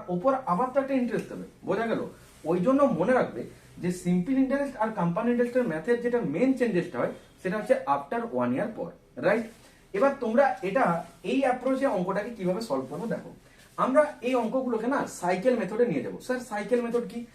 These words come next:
দেখো, ট্রি মেথডও বলো, ট্রি মেথডটাও আলাদা, আর সাইকেল মেথডটা দেখে রাখো। আমাকে এখানে ক বছর বলেছে? দু বছর। তাহলে আমি দুটো সাইকেল বানাবো। কিরকম? এই দেখো, বানালাম দুটো সাইকেল। এবার টাকাটা কত দিয়েছে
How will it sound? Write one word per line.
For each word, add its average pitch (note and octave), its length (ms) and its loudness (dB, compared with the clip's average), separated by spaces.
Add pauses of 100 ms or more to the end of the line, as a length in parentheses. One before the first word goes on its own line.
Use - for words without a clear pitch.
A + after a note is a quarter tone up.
(200)
দেখো, - 220 -2 (260)
ট্রি B3+ 180 2
মেথডও A#3+ 300 2
বলো, F3 340 0
ট্রি A3 140 -6
মেথডটাও A3 440 0
আলাদা, D#3+ 380 0
আর E3+ 100 -4
সাইকেল E3+ 380 -2
মেথডটা D#3+ 340 -4
দেখে E3+ 160 -6
রাখো। - 220 -14 (580)
আমাকে B3+ 260 -2
এখানে D4 200 0 (100)
ক F3 40 -2 (160)
বছর F#3+ 180 -2
বলেছে? A#2+ 300 -8 (220)
দু C#3+ 160 -4
বছর। B2 380 -2
তাহলে G#3 160 0
আমি B3 100 2
দুটো F3 340 0
সাইকেল E3 340 -2
বানাবো। F2+ 280 -8 (140)
কিরকম? G#3 420 -8 (1160)
এই B2 100 -6
দেখো, F3 180 -10 (280)
বানালাম F#3 400 0
দুটো E3+ 180 -2
সাইকেল। D#3+ 340 -6 (520)
এবার A#3+ 300 4 (1080)
টাকাটা A#3+ 420 2
কত C4+ 140 0
দিয়েছে C#4 340 0